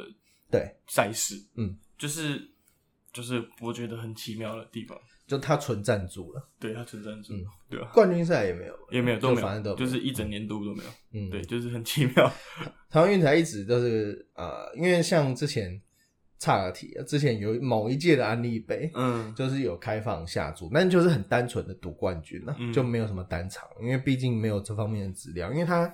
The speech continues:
Speaker 1: 要开盘需要很庞大的资料，
Speaker 2: 数据分析。
Speaker 1: 对，你不可以乱，乱开盘。
Speaker 2: 对。
Speaker 1: <laughs> 对，那不过呢，即使是冠军盘，他也，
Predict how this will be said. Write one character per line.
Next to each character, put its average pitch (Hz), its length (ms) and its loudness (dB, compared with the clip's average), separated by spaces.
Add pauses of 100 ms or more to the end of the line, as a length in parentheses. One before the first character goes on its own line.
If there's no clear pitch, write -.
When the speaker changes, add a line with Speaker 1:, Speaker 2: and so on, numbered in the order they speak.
(540)
Speaker 1:
要 143 140 6
开 127 280 0
盘 87 260 -6
需 98 80 -10
要 101 140 -2
很 85 160 -4
庞 80 280 -6
大 92 220 -4
的 80 120 -8
资 - 260 -20
料， - 160 -6
Speaker 2:
数 180 220 -2
据 120 160 -2
分 110 80 0
析。 - 20 -2
Speaker 1:
对， 117 40 -2
你 131 60 2
不 170 60 4
可 165 120 6
以 117 60 6
乱， 123 380 2
乱 131 260 6
开 113 240 2
盘。 113 400 -2
Speaker 2:
对。 110 260 0 (180)
Speaker 1:
<laughs> - 200 -10
对， 147 140 8
那 175 120 6
不 139 200 0
过 135 260 8
呢， 104 260 -4
即 135 160 -4
使 110 220 -8
是 120 220 -4
冠 110 260 0
军 110 220 -6
盘， - 340 -10
他 113 180 -4
也， 90 400 -8